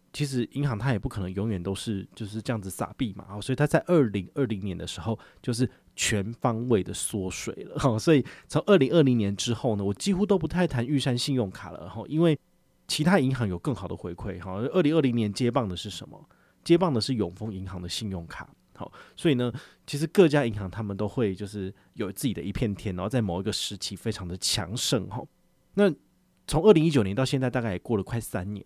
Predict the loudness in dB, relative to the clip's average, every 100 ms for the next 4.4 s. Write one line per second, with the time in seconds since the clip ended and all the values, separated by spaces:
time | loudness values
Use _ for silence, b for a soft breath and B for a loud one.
0 | -14 -14 -8 -4 -2 -2 B B B _
1 | 2 2 4 0 2 -2 -2 -2 -2 0
2 | 0 2 0 -6 -4 -2 0 2 2 2
3 | 0 -2 -2 -2 -2 -2 -2 -2 -6 -10
4 | -14 -10 -12